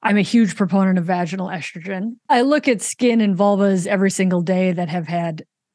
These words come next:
that have been affected by people not being on hormones. And again, if it doesn't bother you, you don't have to do anything for it. If you're not sexual, but, fi-, but you might want to be. So should we,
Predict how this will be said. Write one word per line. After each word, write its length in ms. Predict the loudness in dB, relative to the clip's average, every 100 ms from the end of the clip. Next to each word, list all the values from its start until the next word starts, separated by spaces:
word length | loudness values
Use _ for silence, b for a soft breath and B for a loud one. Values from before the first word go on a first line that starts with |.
| _ -6
that 140 | -2
have 160 | 0 0
been 140 | -2
affected 560 | -2 -2 -2 0 -4 -2
by 140 | -4
people 280 | -4 -6 -4
not 340 | -2 -2 -2
being 200 | -2 -4
on 140 | -4 -4
hormones. 420 | 0 0 -2 -4
And 100 | -2
again, 260 | 0 0 -4 B -4
if 140 | -2
it 80 | 2
doesn't 260 | 2 2
bother 280 | 2 4 4
you, 260 | 2 2 -2 _ _ -16
you 280 | -6 0 2
don't 180 | 2 0
have 120 | 0
to 80 | -2
do 160 | -2
anything 360 | -4 -8 -10 -12
for 180 | -10 -8
it. 60 |
If 100 | -6
you're 60 | 0
not 200 | 0 0
sexual, 360 | -6 -6 -10
but, 200 | -10 -10 -6
fi-, 120 | -6
but 220 | -2 0
you 120 | 0 2
might 260 | 0 0
want 260 | 0 0 0
to 100 | 0
be. 280 | 0 0 -6
So 160 | -4 -4
should 160 | 0 0
we, 180 | 0